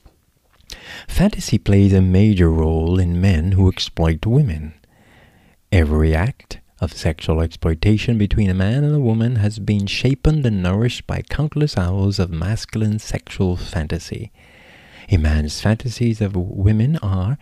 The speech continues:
in large part, in-, in images of his own self that has been, that ha-, that he can experience in no way, other way, because those elements have been rejected as feminine.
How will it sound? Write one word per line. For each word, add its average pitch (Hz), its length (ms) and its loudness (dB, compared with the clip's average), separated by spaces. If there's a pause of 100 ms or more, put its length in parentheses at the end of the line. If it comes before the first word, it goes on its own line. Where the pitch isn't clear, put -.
(460)
in 92 400 -2
large 120 360 -2
part, 85 380 -2 (460)
in-, 165 280 4
in 117 300 4
images 92 540 2
of 92 180 -2 (480)
his 98 240 2
own 180 380 2
self - 500 -4 (220)
that 85 120 -2
has 85 240 -2
been, 90 400 -4 (380)
that - 160 0
ha-, 101 180 -2
that 98 220 2
he 156 100 4
can 98 240 0
experience 104 680 -2
in 80 340 -4
no 104 140 0
way, 131 500 -2
other 107 240 -2
way, 92 320 -4 (380)
because 85 520 -4 (200)
those 104 360 0
elements 92 420 -4
have 95 360 -4
been 85 260 -2
rejected 104 680 -4
as - 280 -6
feminine. 73 500 -6